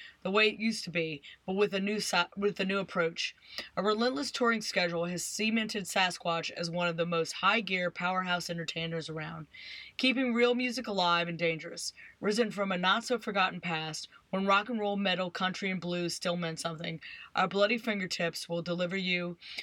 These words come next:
a matching pair of broken eardrums. Get ready, the re-, revolution hasn't happened yet."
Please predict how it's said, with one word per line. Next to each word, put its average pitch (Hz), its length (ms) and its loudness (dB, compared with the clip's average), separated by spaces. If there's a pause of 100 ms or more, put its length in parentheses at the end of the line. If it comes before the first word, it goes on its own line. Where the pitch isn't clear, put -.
(140)
a 180 80 0
matching 190 400 2
pair 180 220 2
of 165 100 -2
broken 175 320 -2
eardrums. 160 640 -4 (200)
Get 202 200 0
ready, 175 260 2
the 165 140 -2
re-, 160 260 0 (100)
revolution 180 600 -2
hasn't 160 320 -6
happened 165 340 -10
yet." - 120 0